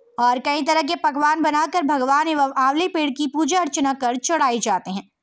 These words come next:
दीपावली के बाद जो नौवां दिन आता है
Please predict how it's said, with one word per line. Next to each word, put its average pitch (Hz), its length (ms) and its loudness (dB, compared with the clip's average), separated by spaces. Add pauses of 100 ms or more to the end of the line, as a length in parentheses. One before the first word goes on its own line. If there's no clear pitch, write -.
(380)
दीपावली 311 460 2
के 381 100 0
बाद 381 240 2
जो 403 320 2 (240)
नौवां 370 320 2
दिन 403 140 2
आता 339 260 2
है 370 340 2